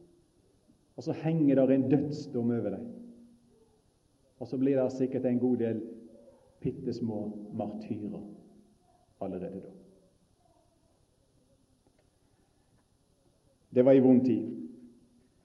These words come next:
Og denne tiden og, og situasjonen nå er sammenlignet med å være i en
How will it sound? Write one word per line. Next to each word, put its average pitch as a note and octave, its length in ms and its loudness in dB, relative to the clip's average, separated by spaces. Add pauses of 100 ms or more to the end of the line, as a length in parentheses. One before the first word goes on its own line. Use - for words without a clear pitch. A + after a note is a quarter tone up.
(120)
Og C#3+ 400 8
denne D#3 240 6
tiden D#3+ 260 6
og, D3 260 6 (360)
og C3+ 340 0
situasjonen D3 600 2
nå F3+ 80 4
er E3 80 4
sammenlignet D3+ 640 2
med C3+ 100 2
å B2+ 60 2
være B2+ 220 2
i C3 60 0
en B2+ 120 2